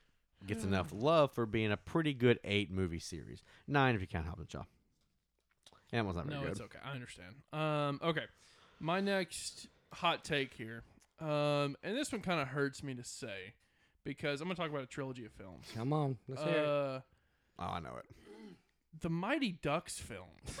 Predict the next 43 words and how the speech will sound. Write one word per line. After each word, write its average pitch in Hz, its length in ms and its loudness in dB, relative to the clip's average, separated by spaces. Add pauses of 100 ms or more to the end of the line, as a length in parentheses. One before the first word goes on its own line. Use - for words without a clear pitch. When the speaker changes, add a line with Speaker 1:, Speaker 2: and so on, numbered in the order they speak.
Speaker 2:
<laughs> 587 100 -6
kinda 226 400 2
suck. - 520 2 (1300)
I 220 100 8
don't 320 160 10
wanna 247 160 8
say 175 380 6
that. 330 380 4 (220)
See, 302 380 4
I 240 100 6
don't 302 180 8
wanna 269 180 6
Speaker 1:
Three 254 220 12
Speaker 2:
I 202 40 10
don't, - 20 6
Speaker 1:
does. 92 480 4
Speaker 2:
I 277 120 10
don't 370 100 8
even 233 180 6
wanna 190 200 6
say 147 240 2
it - 140 -2
now. 156 260 2 (200)
Speaker 3:
I 180 40 0
like 202 200 4
the 151 80 -4
first 135 300 0
Speaker 2:
Like 240 140 4
Speaker 3:
one. 262 40 8
Speaker 2:
I - 40 6
said, 190 300 4
these 262 260 0
films 185 480 2
Speaker 1:
Two's 330 160 4
not - 100 -8
bad. - 100 -10
Speaker 2:
hold 202 220 2
a 175 60 4
special 170 580 0
place 151 380 0
in 147 60 -4
my 135 100 -4
heart, 151 380 0